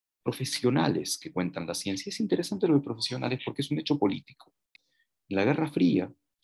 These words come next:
hay un informe en Estados Unidos, el informe Vannevar Bush, muy famoso, que dice hacia dónde tiene que ir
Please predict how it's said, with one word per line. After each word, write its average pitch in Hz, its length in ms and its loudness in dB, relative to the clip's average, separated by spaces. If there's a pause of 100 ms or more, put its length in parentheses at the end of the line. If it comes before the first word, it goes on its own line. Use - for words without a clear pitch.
(100)
hay 104 200 0
un 98 60 2
informe 98 520 0
en 90 60 -6
Estados 90 320 -4
Unidos, 98 360 -2
el 71 60 -8
informe 95 320 -2
Vannevar 98 340 -2
Bush, 98 420 -4
muy 87 140 -6
famoso, 98 540 -2 (580)
que 120 100 2
dice 110 440 2
hacia 110 260 -4
dónde 113 280 2
tiene 95 240 -2
que 92 120 -8
ir 95 180 -6